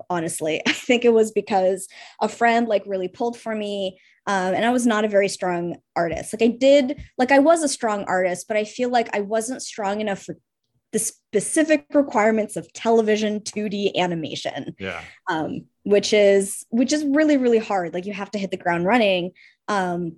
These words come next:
Speaker 1: but I would just, I, I talked to everybody. I learned as much as I could. Like, I was a little sponge. Like, honestly, like, two of my best friends in the whole world,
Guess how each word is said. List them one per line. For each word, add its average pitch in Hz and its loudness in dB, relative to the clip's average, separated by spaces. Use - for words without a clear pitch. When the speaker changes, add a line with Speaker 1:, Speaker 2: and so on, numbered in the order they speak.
Speaker 1:
but 196 2
I 190 2
would 240 -2
just, 226 -6
I, 208 4
I 202 2
talked - -6
to - -4
everybody. 208 0
I 196 2
learned 185 -4
as 190 -12
much 185 -6
as 175 -10
I 156 2
could. 180 0
Like, 175 0
I 170 2
was 180 0
a 202 -2
little 196 -2
sponge. 160 -6
Like, 180 -6
honestly, 180 -2
like, 165 -4
two 240 4
of 240 4
my 226 6
best 214 0
friends 202 -4
in 196 -8
the 185 -4
whole 185 -2
world, 180 -2